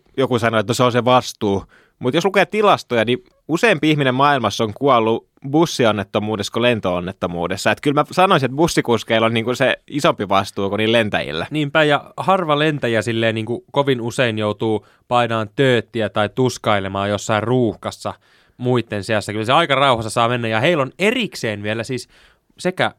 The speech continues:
Speaker 2: lähtöpäässä että loppupäässä lennonjohtaja, joka opastaa.
Speaker 1: Niin.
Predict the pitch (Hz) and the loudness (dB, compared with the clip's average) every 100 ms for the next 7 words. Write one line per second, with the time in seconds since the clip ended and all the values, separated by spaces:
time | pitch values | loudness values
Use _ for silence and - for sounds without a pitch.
0 | - 120 180 190 190 170 160 175 170 196 | -4 0 0 -2 0 0 2 -4 -2 0
1 | 202 - 180 190 202 185 160 147 131 156 | 0 0 0 2 0 0 0 -2 -2 0
2 | 147 147 147 160 165 104 - 104 90 - | 2 2 2 2 2 -4 -4 -8 -8 -12
3 | _ _ _ _ - 131 | _ _ _ _ -8 -2